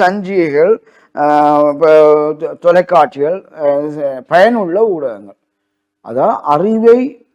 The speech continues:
ஊட்டுகின்ற ஊடகங்கள், அதை நீங்க கட்டாயம் பார்க்கணும், இல்ல தேடவும். இவற்றின் ஊடாக வாழ்க்கையில அடியத்திவார அறிவு வந்துடும். எப்படி வாழ வேண்டும், எங்களோட வாழ்வை எப்படி உயர்த்த வேண்டும்,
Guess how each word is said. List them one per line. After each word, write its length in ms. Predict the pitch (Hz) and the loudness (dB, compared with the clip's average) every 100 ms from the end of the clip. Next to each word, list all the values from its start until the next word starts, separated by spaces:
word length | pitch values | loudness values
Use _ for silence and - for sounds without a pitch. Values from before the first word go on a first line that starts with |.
| 160 | -4
ஊட்டுகின்ற 640 | 180 175 190 156 151 185 | -2 0 -2 -2 -6 -6
ஊடகங்கள், 680 | 226 165 131 107 107 110 _ _ _ _ _ _ _ _ _ _ _ _ _ | -6 -6 -8 -12 -16 -20 _ _ _ _ _ _ _ _ _ _ _ _ _
அதை 260 | - 214 285 | -4 0 2
நீங்க 240 | 277 262 | 2 0
கட்டாயம் 420 | 220 196 220 226 | -4 -6 -6 -6
பார்க்கணும், 600 | 202 175 175 151 139 151 | -6 -6 -8 -12 -14 -14
இல்ல 180 | 185 196 175 | -14 -14 -12
தேடவும். 420 | 156 123 90 _ _ _ _ _ _ _ _ _ _ _ _ _ _ _ | -12 -12 -16 _ _ _ _ _ _ _ _ _ _ _ _ _ _ _
இவற்றின் 640 | 135 160 262 294 - 311 294 | -12 0 2 2 -2 0 2
ஊடாக 920 | 277 277 262 233 226 196 208 302 381 180 | 4 4 4 4 4 2 0 -4 -6 -6
வாழ்க்கையில 1080 | 160 165 185 190 - 196 175 175 233 277 _ _ _ _ _ _ | -2 0 -2 -4 -10 -8 -6 -6 -8 -10 _ _ _ _ _ _
அடியத்திவார 880 | 147 185 247 233 - 226 214 208 196 | -6 -2 2 0 -2 -4 2 4 6
அறிவு 520 | 170 156 165 196 220 | 4 2 2 -4 -6
வந்துடும். 260 | 160 107 _ _ _ _ | -12 -20 _ _ _ _
எப்படி 320 | - 139 160 | -10 -8 -8
வாழ 340 | 147 131 139 135 | 0 2 4 0
வேண்டும், 380 | 127 127 160 - _ - | -4 -8 -14 -16 _ -6
எங்களோட 240 | 160 151 | -2 0
வாழ்வை 340 | 147 160 170 | 4 4 4
எப்படி 300 | 151 - 160 | 2 0 -8
உயர்த்த 360 | 127 160 - 175 | -2 -4 -2 -6
வேண்டும், 340 | 127 120 190 | -6 -10 -16